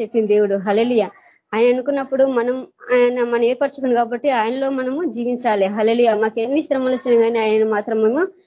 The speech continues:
విడవకూడదు. హరి అని ఒక ఉద్దేశంతో ఆయనను పట్టుకొని మేము నడుచుకుంటూ వెళ్తా ఉన్నాం.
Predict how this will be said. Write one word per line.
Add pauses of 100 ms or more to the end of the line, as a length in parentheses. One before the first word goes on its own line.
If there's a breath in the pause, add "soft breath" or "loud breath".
(200 soft breath)
విడవకూడదు.
హరి
అని (100)
ఒక (600)
ఉద్దేశంతో
ఆయనను
పట్టుకొని
మేము
నడుచుకుంటూ
వెళ్తా
ఉన్నాం.